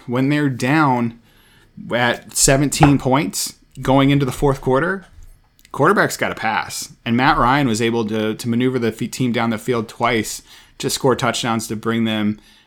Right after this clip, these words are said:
into the game. The interception was kind of fluky. Um, you know, Jerry Hughes made a great play on that. He was able to tip the ball up, get the interception. It's kinda sad because as a Colts fan for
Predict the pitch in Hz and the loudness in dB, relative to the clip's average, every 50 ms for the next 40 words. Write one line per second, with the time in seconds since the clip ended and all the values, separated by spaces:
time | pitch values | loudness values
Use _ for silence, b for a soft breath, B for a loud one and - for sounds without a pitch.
0 | b - 123 117 107 107 104 110 113 110 107 104 117 110 104 - 131 143 147 143 | b -4 -2 0 0 0 0 2 2 2 2 2 2 0 0 0 0 0 2 2
1 | 135 - - 131 123 - - 135 131 123 117 110 107 - - - - - - 139 | 0 0 -2 -2 -2 -2 -4 -4 -2 0 0 0 -2 -2 -6 -12 -14 -8 -4 -2
2 | 135 139 131 120 117 - - 131 135 127 120 - 135 131 123 120 117 b b b | 0 2 2 0 0 -2 -2 -2 -2 -2 0 0 -2 0 0 -2 -4 b b b
3 | b b b b b - 113 117 113 110 104 104 104 104 104 - - - - 123 | b b b b b 0 2 4 4 4 4 2 2 0 -2 -2 -6 -6 -2 0
4 | 117 110 104 101 - 135 131 127 123 123 135 123 117 113 113 110 107 101 - 101 | 0 0 0 2 2 2 4 4 2 2 0 0 0 0 0 0 0 0 0 0
5 | 107 120 - - - 123 117 113 113 110 113 110 110 110 110 110 113 107 - - | -2 -2 -2 -2 0 2 2 4 4 4 4 4 2 2 2 0 0 -2 -4 -8
6 | - 113 110 107 107 113 110 110 107 104 - 117 - - 104 107 110 107 107 107 | -6 -6 -4 -2 0 0 0 0 -2 -4 -6 -6 -6 -6 -4 -2 0 2 2 2
7 | 110 110 110 107 107 - B B B B B B B B - 120 - - 120 113 | 2 2 0 0 -2 -4 B B B B B B B B -2 -2 0 0 -2 0
8 | 113 110 - - 120 107 - - 120 110 107 107 - B B B B B B B | 0 0 0 0 0 0 0 -2 -2 -2 -2 -2 -4 B B B B B B B
9 | - - - - 107 139 139 - - - 160 151 127 120 - - 147 135 131 127 | -2 -4 -6 -4 -4 -4 -2 -2 2 4 6 6 6 6 4 4 4 6 6 6
10 | 123 120 117 131 131 117 117 123 110 110 110 - 156 147 139 143 - 139 135 131 | 4 2 2 2 2 2 2 0 0 -2 0 2 2 2 2 0 -2 0 0 0
11 | 131 127 127 127 123 - _ _ - 87 - - - 131 120 117 117 117 117 113 | 2 0 0 -2 -4 -6 _ _ -16 -16 -14 -8 -2 0 2 2 2 2 0 -4